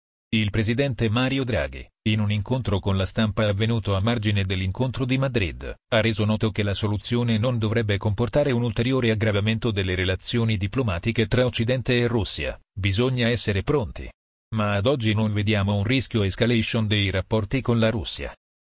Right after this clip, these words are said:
Gli Stati Uniti trasferiranno una squadriglia di caccia militari, di stanza in Germania, all'interno del territorio lituano. Allo stesso modo una brigata di incursori operativo in Germania sarà dislocato tra Romania,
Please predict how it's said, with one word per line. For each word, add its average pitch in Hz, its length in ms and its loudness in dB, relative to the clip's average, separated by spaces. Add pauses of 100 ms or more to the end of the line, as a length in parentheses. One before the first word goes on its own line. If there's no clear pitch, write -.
(180)
Gli 110 220 0
Stati 113 280 -2
Uniti 117 400 0
trasferiranno 117 680 0
una 104 240 2
squadriglia 110 500 0
di 95 100 -2
caccia 113 300 0
militari, 92 560 -2 (160)
di 107 160 -2
stanza 113 400 0
in 110 120 2
Germania, 101 580 -2 (160)
all'interno 127 640 0
del 104 140 -2
territorio 123 560 0
lituano. 95 520 -2 (420)
Allo 92 200 2
stesso 131 360 0
modo 110 260 2
una 104 180 0
brigata 110 480 0
di 110 160 0
incursori 113 520 0
operativo 101 540 0
in 113 120 0
Germania 113 460 0
sarà 113 260 2
dislocato 123 600 0
tra 95 160 -2
Romania, 101 600 -2